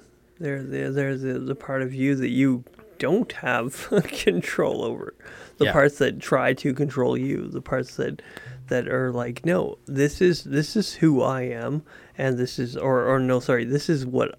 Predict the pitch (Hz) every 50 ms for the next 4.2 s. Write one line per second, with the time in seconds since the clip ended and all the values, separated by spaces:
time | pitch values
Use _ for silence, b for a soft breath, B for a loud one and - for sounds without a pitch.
0 | _ _ - 143 139 143 139 131 131 127 - - - - - - - _ _ _
1 | _ _ _ - - 139 127 123 - - 131 120 120 - - 139 139 143 B B
2 | B B B B - 139 131 127 - - - - - 147 135 123 117 - - -
3 | - 139 135 127 - 147 147 143 131 123 120 123 120 - 135 123 123 120 120 120
4 | 117 - - -